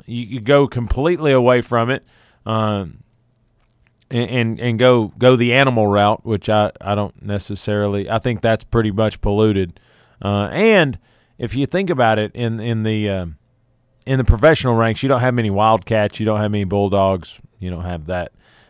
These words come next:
that dynamic. But I, I think whatever you do, you vet it at every angle. You, you vet, could anybody with, with the least bit of, uh, of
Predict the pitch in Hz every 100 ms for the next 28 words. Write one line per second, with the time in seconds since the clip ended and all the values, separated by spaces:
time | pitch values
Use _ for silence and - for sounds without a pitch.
0 | - 110 110 110 101 95 101 98 87 123
1 | 131 143 156 151 220 185 156 175 180 151
2 | 139 120 143 147 - _ _ - 127 143
3 | 113 165 180 170 143 123 131 131 139 131
4 | 117 113 87 - _ _ _ _ _ _
5 | 107 117 117 127 127 110 139 147 - -
6 | 135 120 - 165 190 196 160 156 151 147
7 | 139 - _ _ _ - 113 131 127 -
8 | - - 123 127 123 101 117 117 123 139
9 | 127 117 131 127 120 95 - _ 104 107
10 | 107 - 110 104 90